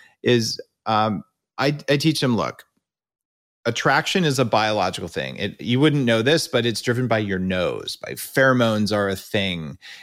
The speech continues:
And, you know, your eyes, like, there's all these automated systems that are gonna make some person look absolutely irresistible, like, like the best looking chocolate cake ever." Right? Now, the question is, should you eat the chocolate cake?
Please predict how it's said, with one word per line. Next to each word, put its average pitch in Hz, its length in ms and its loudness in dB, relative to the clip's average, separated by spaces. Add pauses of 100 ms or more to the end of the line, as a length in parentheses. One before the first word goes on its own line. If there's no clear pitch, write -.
(120)
And, 107 360 -2 (380)
you 120 100 -2
know, 117 100 4
your 110 220 2
eyes, 117 260 2
like, 104 100 -4
there's 113 160 -6
all 139 100 0
these 139 220 0
automated 123 480 2
systems 107 400 -4
that 101 100 0
are 101 60 0
gonna 101 160 -2
make 98 200 -4
some 135 380 0
person 123 560 0
look 110 380 0 (160)
absolutely 110 880 0
irresistible, 87 540 -2
like, 90 280 -4
like 95 180 -8
the 92 140 -8 (240)
best 110 340 -2
looking 98 520 -2
chocolate - 500 -8
cake - 320 -14
ever." - 360 -8 (580)
Right? 104 260 -2 (240)
Now, 135 140 2
the 120 100 0
question 151 300 2
is, 107 260 0 (100)
should 170 300 0
you 175 100 6
eat 262 140 4
the 131 100 2
chocolate - 380 -6
cake? - 140 -18